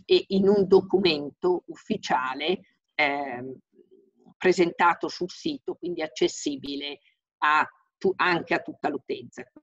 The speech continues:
Quindi discrepanze fra la programmazione iniziale e la programmazione reale sono state, eh, oggettivate, sono state dichiarate.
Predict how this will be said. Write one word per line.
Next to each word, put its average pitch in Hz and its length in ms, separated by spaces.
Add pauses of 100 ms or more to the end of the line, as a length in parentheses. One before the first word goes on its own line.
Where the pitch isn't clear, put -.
(160)
Quindi 226 280
discrepanze 185 800
fra 151 160
la 151 100
programmazione 156 560
iniziale 151 640 (300)
e 185 100
la 170 100
programmazione 160 640
reale 151 340
sono 180 300
state, 147 680 (300)
eh, 139 400
oggettivate, 170 840
sono 147 240
state 139 320
dichiarate. - 680